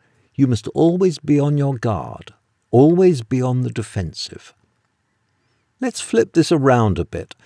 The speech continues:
and discuss the positive impact that celebrating the differences and the uniqueness of each individual has on all our relationships. When there is no undercurrent of criticism, you can have an attitude of openness,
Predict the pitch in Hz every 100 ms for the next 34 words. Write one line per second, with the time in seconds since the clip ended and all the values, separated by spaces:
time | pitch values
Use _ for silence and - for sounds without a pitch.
0 | _ _ - 131 131 - - 170 139 -
1 | 110 - 143 151 175 214 202 - 131 110
2 | 87 85 - - 110 107 - - 170 208
3 | 98 92 85 - 87 71 78 78 - 87
4 | - 85 92 95 85 85 90 90 87 87
5 | - 92 - 87 98 - 101 92 90 101
6 | 117 107 98 113 92 101 90 95 120 143
7 | 160 160 135 135 123 123 - - - -
8 | 85 - - - _ _ _ _ _ _
9 | _ _ _ _ _ _ - 127 113 -
10 | 135 156 113 78 - 92 90 92 - 95
11 | 104 - 90 - 101 98 - 104 92 127
12 | - _ _ - 180 190 160 127 151 135
13 | 123 104 101 143 - - 170 170 - -
14 | 147 - 170 - 95 143 - - -